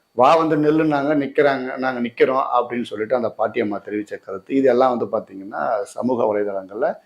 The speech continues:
செய்தி ஊடகங்கள்ல வந்து பரவிக்கிட்டு இருக்கு. So, காசு கொடுத்து அழைத்து வரப்பட்டது, இந்த மக்களை எல்லாம் நீதிமன்ற வாசலில் போராட வைத்தது யார்? So, இதுல வந்து என்ன தெரியுது அப்படின்னா, so, அதாவது, ஒரு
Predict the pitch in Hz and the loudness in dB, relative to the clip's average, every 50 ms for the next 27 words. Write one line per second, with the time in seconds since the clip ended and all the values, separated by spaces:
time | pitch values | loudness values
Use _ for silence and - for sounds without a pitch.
0 | _ - _ _ _ _ - - 143 151 165 160 156 139 135 131 120 110 117 110 | _ -20 _ _ _ _ 0 4 4 6 6 6 4 4 4 2 2 0 -2 -2
1 | 104 107 104 101 104 107 113 107 - 104 104 107 107 98 101 - - 95 - - | -2 -2 -2 -2 -2 -4 -6 -4 -2 -2 0 0 -2 -4 -8 -12 -16 -16 -10 -8
2 | 127 143 - _ - - _ _ _ - 139 127 - - 135 151 175 165 - 190 | -8 -8 -8 _ -20 -20 _ _ _ 2 2 2 4 4 6 6 4 4 2 -2
3 | - 151 131 131 117 - - _ 151 160 175 185 180 - - - _ _ _ _ | -2 0 -2 -2 -2 -4 -4 _ 2 4 4 2 2 -2 -8 -16 _ _ _ _
4 | - 117 127 151 160 151 - 170 143 131 127 113 - - 101 - 113 107 107 135 | 2 4 4 4 4 4 4 4 4 4 2 0 -2 -4 -6 -4 -4 0 2 2
5 | 147 165 185 - - _ 123 123 117 110 107 117 110 - - 143 135 123 117 117 | 2 2 2 -4 -6 _ -2 -2 0 0 0 -2 0 2 4 4 4 4 4 4
6 | 135 143 139 139 151 156 160 147 143 131 - 127 120 113 113 123 123 - - 120 | 2 2 4 4 4 6 6 4 2 2 0 0 2 2 2 2 2 0 -2 0
7 | 123 131 139 139 135 - - 131 139 143 143 135 127 117 113 110 - - 104 98 | 0 0 0 0 -4 2 2 4 6 6 4 4 2 -2 -4 -8 -8 -12 -14 -14
8 | 95 87 87 90 92 101 113 123 123 - - - _ _ _ _ _ _ _ _ | -14 -14 -10 -8 -4 2 2 2 2 0 -4 -12 _ _ _ _ _ _ _ _
9 | _ - 160 170 214 214 220 226 233 214 202 208 208 - 196 175 170 151 147 127 | _ 2 4 6 6 6 6 6 4 4 4 2 2 2 2 2 2 2 2 2
10 | 113 120 107 107 113 123 139 143 - _ _ _ _ _ _ 156 143 135 156 160 | 0 -2 -6 -6 -6 -8 -8 -8 -12 _ _ _ _ _ _ 2 4 6 6 6
11 | 170 175 190 185 175 165 160 | 6 6 6 6 6 4 4